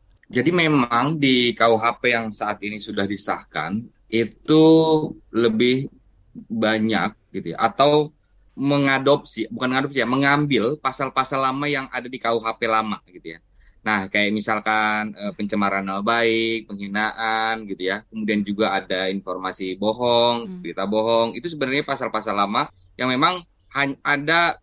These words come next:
Speaker 1: satu pasal yang memang itu baru, yaitu terkait dengan, eh, merendahkan martabat presiden dan wakil presiden itu, yang itu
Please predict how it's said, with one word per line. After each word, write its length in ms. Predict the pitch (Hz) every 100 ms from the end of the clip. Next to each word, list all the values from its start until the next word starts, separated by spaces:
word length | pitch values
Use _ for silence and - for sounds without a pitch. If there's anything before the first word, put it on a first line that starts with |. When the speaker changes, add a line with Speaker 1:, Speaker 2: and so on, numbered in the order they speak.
| _
Speaker 1:
satu 560 | - 139 - - 151 147
pasal 460 | 135 127 - 147 156
yang 160 | 135
memang 240 | 127 139 143
itu 100 | 131
baru, 240 | 117 123 135
yaitu 480 | 110 107 104 143
terkait 400 | 143 - 113 113
dengan, 480 | 107 101 101 107 127 120
eh, 640 | 98 101 101 101 101 98
merendahkan 560 | 101 98 107 101 - 113
martabat 480 | 107 - 95 101 -
presiden 480 | 98 92 101 107 104
dan 80 |
wakil 320 | 95 - 95 -
presiden 480 | 92 95 90 90
itu, 320 | 87 104 98 90
yang 160 | 85
itu 240 | 87 80